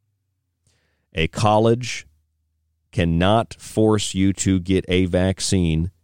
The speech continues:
even if it's a private college. In this case, that college was on state ground, and to force students to receive a vaccine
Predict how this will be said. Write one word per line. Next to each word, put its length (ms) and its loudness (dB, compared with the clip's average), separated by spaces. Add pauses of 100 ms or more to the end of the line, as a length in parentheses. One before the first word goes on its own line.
(460)
even 240 0
if 80 -2
it's 140 0
a 40 -4
private 400 0
college. 420 0
In 120 0
this 220 2
case, 380 0
that 220 -4
college 360 0
was 220 -2
on 200 -2
state 680 -2
ground, 520 2 (540)
and 200 0
to 140 2
force 440 0
students 520 -2
to 120 -4
receive 400 0
a 60 2
vaccine 760 -2